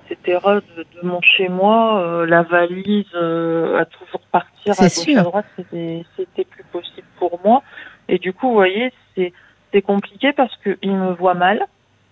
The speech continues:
Speaker 1: Du coup, euh, bah, il
Speaker 2: Hmm.
Speaker 1: veut, euh, qu'on soit bien ensemble pour autre chose après.
Speaker 2: Mhm.
Speaker 1: Ce que, ce que j'entends, ce qui me semble sain d'esprit au final.
Speaker 2: Oui.
Speaker 1: Et en même temps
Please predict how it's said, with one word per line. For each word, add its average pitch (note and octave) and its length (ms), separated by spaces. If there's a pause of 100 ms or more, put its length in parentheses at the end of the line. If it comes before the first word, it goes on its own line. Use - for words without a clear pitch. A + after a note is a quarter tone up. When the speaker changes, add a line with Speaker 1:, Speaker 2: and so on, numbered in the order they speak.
(200)
Speaker 1:
Du G#3 160
coup, A#3 540
euh, F3 360
bah, F3+ 160
il G3 180
Speaker 2:
Hmm. G#3 80
Speaker 1:
veut, G3 640
euh, E3 120
qu'on G3+ 160
soit G3+ 380
bien G#3 140
ensemble G3+ 640 (220)
pour A3 240 (360)
autre F3 340
chose - 200
après. - 320 (100)
Speaker 2:
Mhm. F3 180 (240)
Speaker 1:
Ce - 200
que, F#3 240
ce - 120
que F3+ 200
j'entends, F3+ 560
ce - 60
qui - 80
me E3 60
semble E3+ 260 (120)
sain F3 140
d'esprit E3+ 520
au G4 100 (100)
final. C#4+ 420 (160)
Speaker 2:
Oui. G3 340 (600)
Speaker 1:
Et A3 220
en G3+ 100
même G3+ 280
temps D#4+ 360